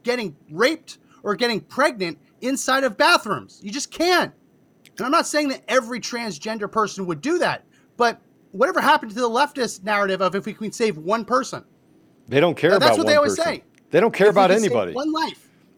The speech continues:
Speaker 2: You got tens of thousands of people that are dying from the jab. You got people that are dying of covid because they're giving them a drug that they know kills fifty percent and a hundred percent of all their animal trials,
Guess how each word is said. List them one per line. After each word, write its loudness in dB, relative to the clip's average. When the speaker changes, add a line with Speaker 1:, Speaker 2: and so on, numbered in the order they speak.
Speaker 2:
You -4
got 6
tens 2
of 0
thousands 6
of -4
people -2
that 6
are 4
dying 2
from -4
the 0
jab. 2
You -4
got 6
people 0
that -2
are -6
dying 6
of -4
covid 4
because 2
they're 0
giving 2
them 2
a 8
drug 4
that -8
they 2
know 4
kills 2
fifty 2
percent 0
and -4
a 0
hundred -2
percent -2
of -4
all 4
their 2
animal 0
trials, -4